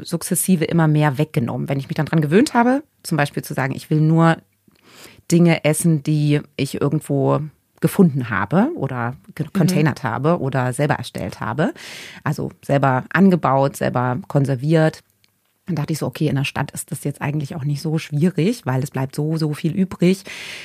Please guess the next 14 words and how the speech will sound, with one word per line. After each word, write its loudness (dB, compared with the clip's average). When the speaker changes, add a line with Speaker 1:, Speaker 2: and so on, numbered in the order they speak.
Speaker 1:
dass -2
es -6
wirklich -4
keine 0
große -6
Kunst 0
ist. -6
Und -10
dann -2
habe -4
ich -10
gesagt, -6
okay, -2
auch, -4